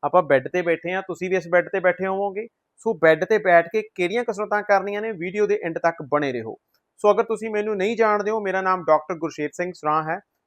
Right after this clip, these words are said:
ਪਿਛਲੇ ਗਿਆਰਾਂ ਸਾਲਾਂ ਤੋਂ ਅਸੀਂ ਮੁੱਲਾਂਪੁਰ ਦਾਖਾ, ਜ਼ਿਲ੍ਹਾ ਲੁਧਿਆਣਾ, ਪੰਜਾਬ ਦੇ ਵਿੱਚ ਆਪਣਾ ਕਲੀਨਿਕ ਰਨ ਕਰ ਰਹੇ ਹਾਂ। ਮੈਂ ਔਰ ਮੇਰੀ ਧਰਮ ਪਤਨੀ ਡਾਕਟਰ ਬੇਬਾ ਸਰਾਂ, ਅਸੀਂ ਦੋਨੋਂ ਜਣੇ ਰਲ ਕੇ ਬਹੁਤ ਮਿਹਨਤ ਕਰਦੇ ਹਾਂ।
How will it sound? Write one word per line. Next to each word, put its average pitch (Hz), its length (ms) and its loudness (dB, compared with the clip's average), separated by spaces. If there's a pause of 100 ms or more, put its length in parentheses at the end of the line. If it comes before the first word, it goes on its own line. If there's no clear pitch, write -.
(140)
ਪਿਛਲੇ 196 460 -2 (320)
ਗਿਆਰਾਂ 185 420 6
ਸਾਲਾਂ 190 340 4
ਤੋਂ 196 320 -6
ਅਸੀਂ 202 240 -10
ਮੁੱਲਾਂਪੁਰ 190 600 2
ਦਾਖਾ, 151 600 2
ਜ਼ਿਲ੍ਹਾ 196 400 0
ਲੁਧਿਆਣਾ, 185 580 0 (120)
ਪੰਜਾਬ 160 580 8 (500)
ਦੇ 185 120 4
ਵਿੱਚ 165 300 2
ਆਪਣਾ 190 280 2
ਕਲੀਨਿਕ 185 380 -2
ਰਨ 190 180 2
ਕਰ 180 200 6
ਰਹੇ 190 160 -2
ਹਾਂ। 196 80 -2
ਮੈਂ 170 240 0
ਔਰ 175 140 2
ਮੇਰੀ 170 200 -4
ਧਰਮ 165 260 4
ਪਤਨੀ 170 340 -4
ਡਾਕਟਰ 160 320 0
ਬੇਬਾ 156 280 2
ਸਰਾਂ, 180 300 -6 (420)
ਅਸੀਂ 185 200 -8
ਦੋਨੋਂ 247 300 6
ਜਣੇ 233 200 4
ਰਲ 202 140 6
ਕੇ 226 140 -4
ਬਹੁਤ 175 380 2
ਮਿਹਨਤ 170 260 -4
ਕਰਦੇ 117 340 0
ਹਾਂ। 110 60 -10